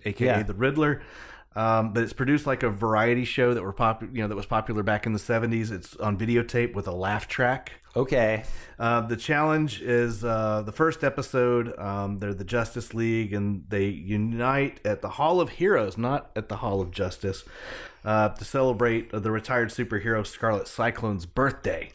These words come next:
Speaker 2: Was Warner Brothers, like, holding that Hall of Justice
Speaker 1: You know,
Speaker 2: leash
Speaker 1: I,
Speaker 2: real tight?
Speaker 1: th-,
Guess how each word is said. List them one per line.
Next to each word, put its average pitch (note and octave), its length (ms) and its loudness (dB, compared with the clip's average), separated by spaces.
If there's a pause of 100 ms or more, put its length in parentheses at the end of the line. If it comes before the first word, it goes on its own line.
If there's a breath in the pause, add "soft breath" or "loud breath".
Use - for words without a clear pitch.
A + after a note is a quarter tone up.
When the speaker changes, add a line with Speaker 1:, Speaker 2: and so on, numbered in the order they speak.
(100)
Speaker 2:
Was A#2+ 200 2
Warner B2 340 2
Brothers, B2+ 440 2
like, G#2 240 2
holding G#2 360 0
that G2+ 180 4
Hall G#2+ 360 2
of F#2 120 0
Justice - 680 -2 (140)
Speaker 1:
You A3+ 120 0
know, C4+ 200 6
Speaker 2:
leash - 160 2
Speaker 1:
I, A#3+ 60 2
Speaker 2:
real G#2+ 180 4
tight? G#2+ 360 2
Speaker 1:
th-, G#2+ 100 -4